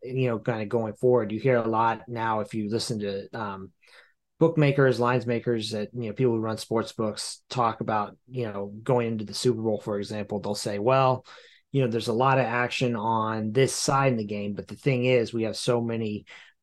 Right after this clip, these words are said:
uh, futures on this team that, uh, you know, we're kinda gonna make out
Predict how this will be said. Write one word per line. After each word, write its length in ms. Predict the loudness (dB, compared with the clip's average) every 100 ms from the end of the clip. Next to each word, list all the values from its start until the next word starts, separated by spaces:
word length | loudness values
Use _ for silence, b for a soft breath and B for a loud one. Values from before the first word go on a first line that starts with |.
| -2
uh, 260 | 0 -2
futures 640 | 2 6 6 4 0 -2
on 480 | -4 -4 -4 -6 -8 0
this 220 | 4 4
team 360 | 2 -4 -6 -12 _ B B -8
that, 440 | -2 0 0 -4 -10 _
uh, 400 | -4 -2 -2 -6 -6
you 140 | -6
know, 160 | -6 -8
we're 160 | -6 -6
kinda 260 | -2 -2 0
gonna 180 | -2
make 280 | -2 -2 -2
out 280 | -2 -2 -6